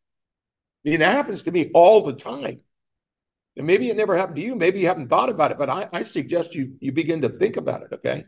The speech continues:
It's really, really important. So let's go further.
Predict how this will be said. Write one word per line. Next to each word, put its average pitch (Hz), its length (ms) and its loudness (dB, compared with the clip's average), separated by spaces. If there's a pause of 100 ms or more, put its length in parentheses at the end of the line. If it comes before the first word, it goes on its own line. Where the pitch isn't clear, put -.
(920)
It's - 220 -4
really, 170 400 4
really 156 320 0
important. 147 500 -4 (1600)
So 143 120 -4
let's 165 200 0
go 190 160 2
further. 117 400 -2